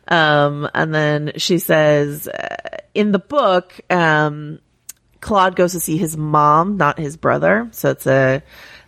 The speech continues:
uh, a difference. This, this brother character of Claude's is, is completely show invented.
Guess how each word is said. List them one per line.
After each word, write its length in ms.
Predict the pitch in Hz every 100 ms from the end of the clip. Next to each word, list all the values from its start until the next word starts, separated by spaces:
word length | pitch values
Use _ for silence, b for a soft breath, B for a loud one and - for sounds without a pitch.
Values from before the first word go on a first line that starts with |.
| -
uh, 440 | 147 135 135 135 -
a 80 | 147
difference. 580 | 147 143 151 139 165 -
This, 240 | 147 -
this 380 | 175 151 151 -
brother 560 | - 147 165 160 139
character 500 | - 147 101 - 139
of 140 | 139 -
Claude's 440 | 156 120 135 -
is, 380 | 156 151 160 - 151
is 180 | 139
completely 420 | - 143 156 - 143
show 220 | - 135
invented. 640 | 127 123 139 101 120